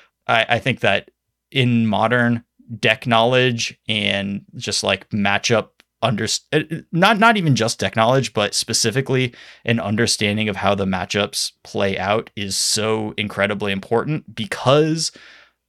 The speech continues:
the cards are so cheap and, like, casting elementals and stuff at the exact right time is such an important part of playing the game, and it is difficult to do that with a deck that you don't have enough experience with.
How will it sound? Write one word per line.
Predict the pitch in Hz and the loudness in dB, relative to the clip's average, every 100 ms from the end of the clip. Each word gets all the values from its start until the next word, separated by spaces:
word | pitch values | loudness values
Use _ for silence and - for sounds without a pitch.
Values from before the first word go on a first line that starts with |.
| _ | _
the | 131 | -2
cards | - 110 107 | 2 2 2
are | 107 | 0
so | - 107 | 0 -2
cheap | 98 - 131 143 - _ - | 0 0 -2 -4 -14 _ -6
and, | 110 101 95 - - - _ _ 131 | -4 -2 -4 -8 -18 -20 _ _ -6
like, | 120 98 - | -2 -2 -4
casting | - 107 98 - 110 110 | -4 -2 -2 -2 -2 0
elementals | 107 110 104 107 120 117 120 117 - | 0 0 0 -2 0 0 0 -2 -4
and | - 107 | -4 -2
stuff | - 110 - | 0 0 -2
at | - | -6
the | - 101 | -6 -6
exact | 98 104 98 - | -6 -4 -4 -2
right | 104 98 | -2 -2
time | - 95 104 117 120 | -2 -4 0 0 0
is | - 104 98 - | -2 -6 -6 -6
such | - - 101 - | -6 -4 -4 -4
an | |
important | 101 95 107 - 98 | -6 -4 -6 -4 -4
part | 107 107 - | -2 -2 -2
of | 101 | -6
playing | - 104 98 | -2 0 0
the | 98 | -2
game, | 98 113 123 120 | 0 2 0 -2
and | 104 98 98 98 98 92 | -2 -2 -2 -6 -8 -8
it | - 101 - | -6 -6 -6
is | 104 104 98 | -6 -4 -4
difficult | - 104 117 107 - | -6 -8 -6 -8 -6
to | 117 | -6
do | 98 | -4
that | 95 90 | -4 -4
with | 95 | -6
a | 101 | -6
deck | 92 92 | -6 -6
that | - | -8
you | 101 95 | -8 -8
don't | 95 92 | -8 -8
have | - 98 98 | -4 -4 -4
enough | 101 98 95 | -8 -8 -10
experience | 98 - 98 98 113 117 | -12 -10 -6 -4 -4 0
with. | 131 | 0